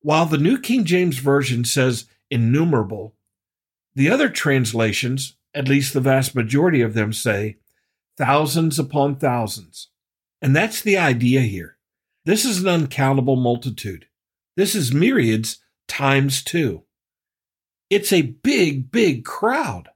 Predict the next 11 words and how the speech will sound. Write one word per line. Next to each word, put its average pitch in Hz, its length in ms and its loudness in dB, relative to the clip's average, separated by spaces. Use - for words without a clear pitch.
And 135 120 -2
they 196 140 4
had 147 160 0
gathered, 180 680 0
and 151 160 2
there 147 80 2
were 139 120 2
so 330 420 -2
many 233 320 0
of 113 160 0
them 92 280 -8